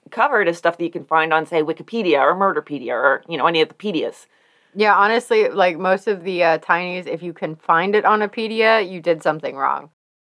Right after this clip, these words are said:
Speaker 1: Yes, because that's too big for a tiny. The tinies aren't that small. We're not talking, like, five minutes. They run from, like, thirty minutes to forty-five. Sometimes we get <laughs> close to an hour.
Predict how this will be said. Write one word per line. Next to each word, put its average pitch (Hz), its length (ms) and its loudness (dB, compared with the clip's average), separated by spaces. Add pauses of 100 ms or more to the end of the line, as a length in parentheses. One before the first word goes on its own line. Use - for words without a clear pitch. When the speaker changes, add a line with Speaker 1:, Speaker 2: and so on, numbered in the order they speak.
(120)
Speaker 1:
Yes, 208 360 2
because 170 320 -2
that's 160 240 0
too - 180 -8
big 165 280 0
for 147 160 0
a 139 60 0
tiny. 143 480 -2 (300)
The 208 120 0
tinies 254 320 0
aren't 190 260 -2
that - 220 2
small. 247 400 0
We're 180 140 2
not 143 180 2
talking, 151 260 -6
like, 156 160 -8
five 156 200 2
minutes. 160 240 -6
They 381 100 -10
run 277 220 0
from, 277 120 -10
like, 247 240 -4
thirty 185 280 0
minutes 185 360 -8
to 202 80 -12
forty-five. 165 580 2
Sometimes 160 360 -10
we 165 100 -12
get - 200 0
<laughs> - 60 -16
close 220 200 0
to 247 100 -2
an 247 220 2
hour. - 840 -2